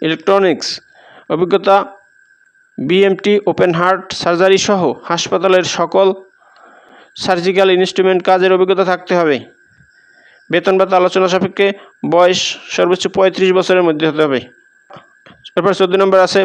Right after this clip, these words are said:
প্ল্যান্ট অপারেটর, এ পদে দুইজন লোক নিয়োগ করা হবে। শিক্ষাগত যোগ্যতা diploma in civil অথবা এনভায়রনমেন্টাল সায়েন্স। অভিজ্ঞতা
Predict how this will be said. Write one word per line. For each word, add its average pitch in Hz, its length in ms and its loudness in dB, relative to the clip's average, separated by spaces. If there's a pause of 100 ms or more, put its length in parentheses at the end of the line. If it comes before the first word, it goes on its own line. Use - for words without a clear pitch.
প্ল্যান্ট 185 320 2
অপারেটর, 175 400 2
এ - 60 -6
পদে 180 200 0
দুইজন 190 260 0
লোক 180 140 0
নিয়োগ 180 180 0
করা 190 160 4
হবে। 185 140 2 (480)
শিক্ষাগত 202 340 2 (100)
যোগ্যতা 185 280 0 (140)
diploma 190 380 0 (100)
in 185 60 2 (140)
civil 196 300 2 (140)
অথবা 180 280 2 (840)
এনভায়রনমেন্টাল 185 880 2 (100)
সায়েন্স। 151 240 0 (640)
অভিজ্ঞতা 185 420 2